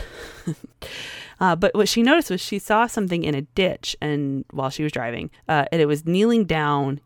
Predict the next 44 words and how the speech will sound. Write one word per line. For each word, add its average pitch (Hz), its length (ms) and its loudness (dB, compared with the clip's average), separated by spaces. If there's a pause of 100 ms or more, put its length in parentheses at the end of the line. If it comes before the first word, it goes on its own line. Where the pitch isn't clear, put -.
(100)
eating 127 340 -2
roadkill. 143 680 -2 (200)
It 151 160 2
looked 143 320 -2
up 139 180 0
at - 140 -2
her, 240 340 -2 (220)
and 190 140 0
she 220 240 2
fucked - 360 0
right 127 360 -4
off. - 360 -10 (160)
Like, 170 240 2
Lori's 226 380 6
a 190 60 4
bitch 156 240 2
who 170 100 2
will 135 100 2
survive 127 380 4
a 127 60 -2
horror 120 280 -4
movie. - 680 -2 (520)
<laughs> - 600 -16
All 196 160 4
That's 202 200 6
Interesting 175 420 -2
claimed 151 320 0
that 139 120 0
this 156 160 0
was 156 120 -2
actually 151 320 0
the 147 100 -4
first 151 400 -4
of 151 100 -6
the 147 80 -2
sightings, 185 760 -2 (240)
uh, 156 180 4
that 147 140 -4
took - 200 -6
place, 165 180 0
and 147 100 0
it 147 40 -2
was 156 120 0
in 139 200 -2